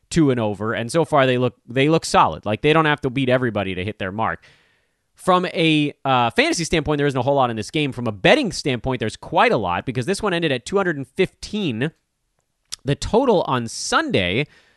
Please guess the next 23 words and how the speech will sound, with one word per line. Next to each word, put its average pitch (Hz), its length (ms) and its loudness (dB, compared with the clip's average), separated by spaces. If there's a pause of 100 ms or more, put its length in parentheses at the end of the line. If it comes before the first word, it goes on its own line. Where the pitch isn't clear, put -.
(500)
was 147 340 2
set 165 260 2
at 139 220 -4
two 208 180 -2
hundred 175 380 0
and 131 360 -4
twenty. 233 580 -4
So 110 200 -2
it - 100 -6
went 147 180 -2 (100)
under 214 480 2
by 131 160 2
five 185 520 -2
points. 90 340 -10
The 127 120 -6
total 190 360 0
today 156 800 2 (440)
in 139 180 -2
Boston, 135 440 0
Indiana, 107 400 -2
is 123 240 -4
at 123 160 -4
two 196 240 -8